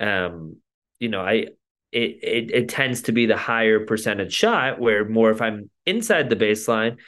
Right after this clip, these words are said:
and I can hit an approach shot, then down the line becomes more of the, you know, b-, becomes the play that we want to,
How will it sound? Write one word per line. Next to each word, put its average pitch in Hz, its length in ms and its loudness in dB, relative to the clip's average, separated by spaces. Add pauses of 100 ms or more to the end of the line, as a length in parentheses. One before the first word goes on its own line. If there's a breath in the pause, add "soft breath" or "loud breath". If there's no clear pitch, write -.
(140 soft breath)
and 107 80 0
I 107 40 2
can 110 140 -4
hit 110 360 0
an 113 120 0
approach 262 340 2
shot, 110 440 0 (280 loud breath)
then 135 600 0
down 131 200 2
the 131 80 -2
line 226 340 2
becomes 113 380 -2
more 110 480 4 (320)
of 104 200 -2
the, 101 440 4
you 120 100 0
know, 104 300 2
b-, 110 140 -8 (180)
becomes 120 400 0
the 113 80 -2
play 113 240 4
that 104 120 0
we 107 120 4
want 104 340 0
to, 98 220 0